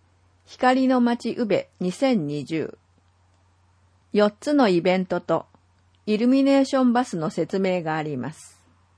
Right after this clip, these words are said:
一、山口宇部空港エアポートイルミネーション。イルミネーションと夜の滑走路の光による特別なひととき。点灯期間、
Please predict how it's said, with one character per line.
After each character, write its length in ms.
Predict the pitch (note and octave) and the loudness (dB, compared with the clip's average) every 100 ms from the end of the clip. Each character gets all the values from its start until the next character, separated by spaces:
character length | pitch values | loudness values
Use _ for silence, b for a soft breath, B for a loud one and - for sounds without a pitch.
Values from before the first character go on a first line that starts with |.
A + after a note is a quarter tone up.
| _ _ _ _ | _ _ _ _
一、 420 | G#3 F#3+ C4 C4+ - _ _ _ _ _ _ _ | -8 -6 -4 -4 -6 _ _ _ _ _ _ _
山 300 | G3+ A3+ C#4+ | 0 2 2
口 280 | B3+ G#3+ D#3+ | 0 -2 -4
宇 120 | - | 0
部 160 | F#3+ A#3+ | 2 2
空 280 | - A#3 F#3+ | 0 -2 -2
港 360 | C#3+ B2 - _ - | -2 -2 -4 _ -2
エ 160 | G#3 B3+ | 2 4
ア 200 | C4+ B3+ | 2 0
ポ 240 | C4+ B3+ | 0 0
ー 40 | |
ト 240 | B3 A3+ - | 0 -4 -4
イ 100 | - | -2
ル 140 | G#3 A3+ | 2 2
ミ 140 | A3+ | 4
ネ 180 | G#3+ F#3+ | 2 0
ー 60 | F3 | -4
シ 140 | - | -10
ョ 80 | B3 | -12
ン。 80 | - _ _ _ _ _ _ _ _ _ _ | -14 _ _ _ _ _ _ _ _ _ _
イ 120 | - A#3 | -4 0
ル 120 | C4+ | 0
ミ 160 | D4 | 0
ネ 180 | D4 C#4 | 0 0
ー 40 | B3+ | 0
シ 120 | F#3 | -2
ョ 80 | D3+ | -4
ン 60 | |
と 260 | - D3+ - _ | -4 -6 -6 _
夜 240 | A#3+ C#4+ A#3+ | -2 0 0
の 160 | F#3 | -2
滑 180 | - E3+ | -6 -10
走 260 | - - B3 | -6 -2 -2
路 180 | F#3 D3+ | -2 -4
の 140 | C#3+ | -6
光 400 | - G#3 G#3 G#3+ | -6 -2 0 0
に 120 | E3 | -2
よ 120 | C#3+ | -4
る 160 | C3 - _ | -4 -8 _
特 240 | G3+ - G#3 | -12 -6 -2
別 240 | A#3+ B3 | -2 0
な 140 | G#3+ | -2
ひ 140 | G#3+ - | -4 -8
と 100 | F3 | -8
と 140 | - | -10
き。 240 | - - _ _ _ _ _ _ _ _ _ _ _ - | -16 -20 _ _ _ _ _ _ _ _ _ _ _ -2
点 240 | C4 C4 | 2 2
灯 280 | C4 B3 A#3+ | 0 -2 -2
期 160 | - - | -4 -6
間、 280 | C3+ - | -6 -6